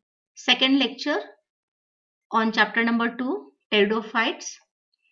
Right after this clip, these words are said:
from credit number first, from subject Plant Life and Utilization, paper second.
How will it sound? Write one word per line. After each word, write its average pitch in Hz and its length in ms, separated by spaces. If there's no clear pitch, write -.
from 220 420
credit 214 300
number 220 260
first, - 540
from 226 240
subject - 680
Plant 220 320
Life 196 340
and 190 200
Utilization, 185 720
paper 180 260
second. - 380